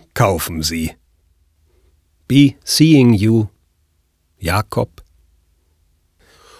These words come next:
Wo der Ofen die Dielen gewärmt hat,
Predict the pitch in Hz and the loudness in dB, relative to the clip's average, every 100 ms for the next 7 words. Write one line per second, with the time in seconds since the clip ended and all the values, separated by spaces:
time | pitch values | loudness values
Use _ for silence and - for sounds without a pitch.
0 | _ - 127 123 139 165 185 185 175 110 | _ 2 4 6 6 4 4 0 0 0
1 | 98 139 156 156 156 147 123 92 101 127 | 0 2 4 4 4 4 2 0 2 0
2 | 123 - 131 - - - | 0 -2 -4 -4 -20 -20